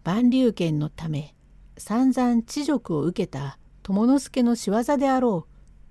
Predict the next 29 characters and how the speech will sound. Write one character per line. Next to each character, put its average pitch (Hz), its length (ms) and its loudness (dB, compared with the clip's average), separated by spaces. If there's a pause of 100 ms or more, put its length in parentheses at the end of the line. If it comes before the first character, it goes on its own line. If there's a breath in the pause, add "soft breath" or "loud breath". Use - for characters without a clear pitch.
(140)
と 269 140 -2
疑 254 400 0
い 247 80 2
ま 240 120 0
し - 100 -8
た 180 140 -8
が、 160 220 -4 (960 soft breath)
誰 226 300 2
あ 180 60 0
っ - 20 -4
て - 360 -8 (300)
文 285 240 4
治 233 120 0
の 175 120 2
仕 - 200 -4
業 220 120 0 (140)
と 220 140 -4
心 285 340 -4
づ 262 160 -2
く 254 100 -4
も 185 140 0
の 165 140 -2
は 147 100 -2
ご 170 140 -6
ざ 214 180 -2
い 226 80 0
ま 208 120 0
せ 190 200 -4
ん。 143 80 -6